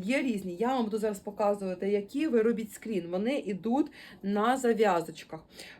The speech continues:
Е, ось такий малюночок. Робіть скрін, кидайте нам на Viber. Номер телефону нашого Viber знаходиться в, е, нас в шапочці профілю. Це ви натискаєте на моє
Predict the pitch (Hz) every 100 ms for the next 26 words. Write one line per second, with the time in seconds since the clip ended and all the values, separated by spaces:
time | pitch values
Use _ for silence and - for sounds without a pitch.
0 | - 185 - 240 294 285 269 240 214 208
1 | 220 226 226 262 - _ 208 240 277 -
2 | - 269 240 247 277 - - 247 254 269
3 | 269 226 233 233 220 202 180 190 262 294
4 | - - 240 285 285 285 262 254 247 269
5 | 254 233 226 233 233 214 214 226 311 277
6 | 226 208 208 202 262 277 269 240 196 196
7 | 247 294 - - - - 196 214 240 240
8 | - 226 240 240 - 247 220 196 180 180
9 | 254 247 240 220 220 247 220 214 202 226
10 | 233 208 180